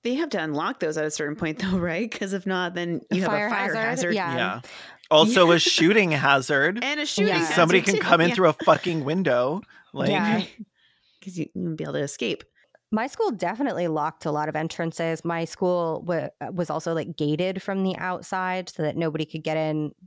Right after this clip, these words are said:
Speaker 2: during s-, school hour. Like, if you were late,
Speaker 1: Really?
Speaker 2: you had to, you had to come in through the
Speaker 1: Oh,
Speaker 2: office.
Speaker 1: okay. That's intense.
Speaker 3: They would definitely lock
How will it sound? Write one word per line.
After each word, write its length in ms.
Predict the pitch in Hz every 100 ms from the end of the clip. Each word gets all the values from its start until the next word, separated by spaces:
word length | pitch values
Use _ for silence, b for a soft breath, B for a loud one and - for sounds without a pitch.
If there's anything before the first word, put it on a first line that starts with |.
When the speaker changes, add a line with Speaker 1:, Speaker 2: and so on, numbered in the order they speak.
| -
Speaker 2:
during 600 | 151 151 156 151 151 156 _
s-, 160 | - - -
school 380 | - - 165 170
hour. 340 | 165 170 180 -
Like, 140 | 175
if 100 | 156
you 120 | 170
were 300 | 170 165 165 170
late, 400 | 170 170 147 - _ _ _ _ _ _ _ _ -
Speaker 1:
Really? 440 | 180 247 220 - 160
Speaker 2:
you 120 | 165
had 200 | 165 160
to, 220 | 170 160
you 160 | 190 185
had 180 | 190 196
to 60 | 233
come 200 | 233 214
in 100 | 196
through 140 | 196
the 100 | 175
Speaker 1:
Oh, 40 | 175
Speaker 2:
office. 420 | 175 196 170 180
Speaker 1:
okay. 300 | 185 147 139
That's 300 | 135 - -
intense. 520 | 135 131 123 - - - b _ _ b b b
Speaker 3:
They 220 | 139 170
would 200 | 175 165
definitely 580 | 147 139 175 190 208 214
lock 540 | 160 139 120 123 -